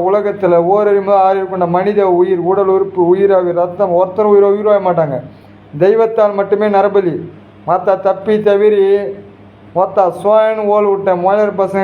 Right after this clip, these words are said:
கவுண்டா பசங்க, ஒட்டா பசங்க, கவுண்டா பசங்களை பத்தி கேவலம் இல்லை. ஏன்னா அவன் நரிக்குறவனுங்க. இவனுங்க வன்னியர், மயிறு, கட்சி, கட்சி பேர் வச்சுக்கின்னு சும்மா ஓல் விட்டுங்கிற ஒம்பது பசங்க,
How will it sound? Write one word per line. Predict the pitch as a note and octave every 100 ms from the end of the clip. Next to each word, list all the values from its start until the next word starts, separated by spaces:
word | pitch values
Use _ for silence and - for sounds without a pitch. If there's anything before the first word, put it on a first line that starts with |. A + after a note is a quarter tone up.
| F3
கவுண்டா | F#3+ G3+ G3+
பசங்க, | G3 F#3+ F#3 F3
ஒட்டா | F3+ G3+
பசங்க, | F#3 F3+ E3+ E3 F3+ F3+ - - - - - - - - - - - - - - - - - - - - - D#3+
கவுண்டா | G#3 A3+ A3
பசங்களை | G#3+ G#3+ G#3
பத்தி | G#3+ G#3+ G#3+
கேவலம் | G#3+ G#3
இல்லை. | G#3 G3+
ஏன்னா | G#3 G#3
அவன் | G3+ G3
நரிக்குறவனுங்க. | G#3+ A3+ A3 G#3 F#3+ F3+ D#3 B2+ - - - - C#3
இவனுங்க | E3+ G3 G3+ F#3+
வன்னியர், | F#3+ G#3+ A3+ A3+ A3 G#3+
மயிறு, | G#3+ A3+ A3+ A3+
கட்சி, | G#3+ G#3+ A3+ A3 G#3+
கட்சி | G#3 A#3+ A3
பேர் | A3 G#3
வச்சுக்கின்னு | G3 G3+ F#3+ F#3+ G#3+ G#3+ G#3+ - - - - -
சும்மா | G#3+ A3 A3
ஓல் | A3+
விட்டுங்கிற | A3 G#3+ G#3+ G3+
ஒம்பது | G#3 A3+ A3
பசங்க, | G#3 G3+